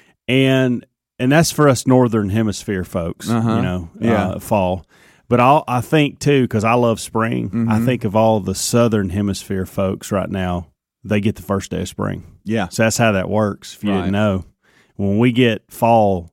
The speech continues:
Speaker 1: the Southern Hemisphere folks get spring. So they're getting to experience my favorite time of year. How about that?
Speaker 2: Mm.
Speaker 1: And winter's coming. I don't know if you know that. December twenty-first is when fall ends and we jump into winter.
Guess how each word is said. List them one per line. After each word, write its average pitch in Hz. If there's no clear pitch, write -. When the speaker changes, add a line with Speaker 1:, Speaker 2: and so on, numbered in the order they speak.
Speaker 1:
the 92
Southern 113
Hemisphere 95
folks 90
get -
spring. 92
So 110
they're 131
getting 120
to 110
experience 104
my 113
favorite 107
time 85
of 90
year. 87
How 101
about 95
that? 101
Speaker 2:
Mm. 131
Speaker 1:
And 113
winter's 147
coming. 131
I 107
don't 110
know 110
if 101
you 107
know 110
that. 101
December 107
twenty-first 113
is 80
when 95
fall 107
ends 101
and 92
we 90
jump 98
into 87
winter. 92